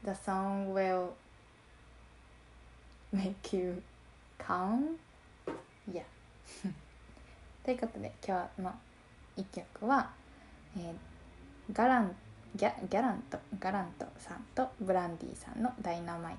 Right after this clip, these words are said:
トでした。So, today's song was Dynamite by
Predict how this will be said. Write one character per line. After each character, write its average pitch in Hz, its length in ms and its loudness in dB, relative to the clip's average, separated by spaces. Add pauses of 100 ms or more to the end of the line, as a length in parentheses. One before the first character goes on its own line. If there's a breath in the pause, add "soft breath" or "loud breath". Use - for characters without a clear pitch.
ト - 60 -8 (340)
で - 80 -10
し - 280 -8
た。 - 80 -10 (880 loud breath)
So, 262 580 2 (1600)
today's 180 420 -2
song 214 500 2 (180)
was 175 680 2 (400)
Dynamite 208 920 4 (180)
by 170 460 -2